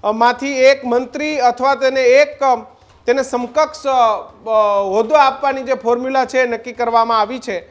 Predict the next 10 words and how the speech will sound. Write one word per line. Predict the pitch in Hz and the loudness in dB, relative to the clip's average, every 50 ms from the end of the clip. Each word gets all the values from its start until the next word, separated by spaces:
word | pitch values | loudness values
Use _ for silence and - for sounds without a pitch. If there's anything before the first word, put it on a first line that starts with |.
| _ _ _ _ _ _ - | _ _ _ _ _ _ -6
એટલે | - 233 254 294 | -4 -2 0 2
ઉત્તર | 285 262 254 254 - 294 277 | 2 2 0 -2 -4 -4 -2
ગુજરાતમાંથી | 262 285 240 285 294 294 294 285 294 277 285 294 277 | -4 -6 -2 0 0 0 -2 -4 -6 -6 -6 -8 -12
ચાર | - - - 285 285 302 320 330 311 | -12 -6 0 2 4 4 4 4 2
ધારાસભ્ય, | 226 233 220 220 202 180 196 180 196 208 | 2 0 0 0 -2 -6 -8 -8 -6 -4
જો | 208 269 262 | 0 0 0
ઋષિકેશ | 247 233 - 285 240 277 294 277 285 - | 0 -2 -8 -8 -4 -2 -4 -4 -4 -8
પટેલ | 262 254 262 262 262 254 240 233 - - - - - - - - - | -8 -4 -2 -2 -2 -2 -4 -8 -16 -20 -20 -20 -20 -20 -20 -20 -12
યથાવત | 175 196 214 226 220 226 247 262 262 320 330 330 330 | -4 -2 -2 -2 0 0 0 2 4 2 2 2 2
રહે | 294 285 247 240 226 | 0 0 0 0 -2